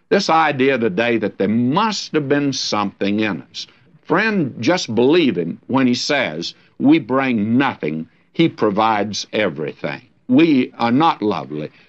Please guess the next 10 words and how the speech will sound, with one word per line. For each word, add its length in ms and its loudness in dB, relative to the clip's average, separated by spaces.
When 160 2
he 80 -2
came 300 0
down 300 -2
to 80 -6
deliver 520 2
the 120 -2
children 440 0
of 100 0
Israel, 440 -2